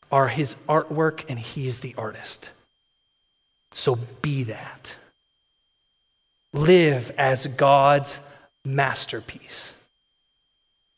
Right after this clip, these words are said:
For he has created you anew in Jesus, so you can do the good things he planned for you long ago.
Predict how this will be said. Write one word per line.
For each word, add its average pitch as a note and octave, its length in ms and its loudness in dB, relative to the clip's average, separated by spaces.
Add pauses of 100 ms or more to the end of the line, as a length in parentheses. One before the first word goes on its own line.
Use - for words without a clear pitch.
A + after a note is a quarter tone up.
(380)
For F#3+ 420 8
he D#3+ 200 -4
has C3 220 -2
created D3 680 0
you C3 140 -4
anew C3+ 360 0
in A#2+ 140 -2
Jesus, A2+ 640 -10 (680)
so - 120 -2
you C#3+ 180 0
can C#3 260 -4
do D#3+ 400 2
the C3 120 -2
good D3 320 0
things C#3 240 -2
he C#3 120 -6
planned C3 480 -8
for - 100 -8
you A#2+ 160 -6
long A#2 220 -6
ago. A2+ 340 -8